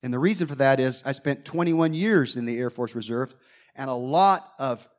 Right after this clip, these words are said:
significant things happened to me during that twenty-one year span. One time when I was still flying for the Air Force Reserve, I was struggling with a commander who just didn't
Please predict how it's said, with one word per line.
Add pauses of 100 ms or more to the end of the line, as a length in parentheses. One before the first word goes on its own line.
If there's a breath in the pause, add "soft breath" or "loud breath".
(180)
significant
things
happened
to
me
during
that
twenty-one
year
span. (1040)
One
time
when
I
was
still
flying
for
the
Air
Force
Reserve,
I
was
struggling
with
a
commander (280 loud breath)
who
just (300 soft breath)
didn't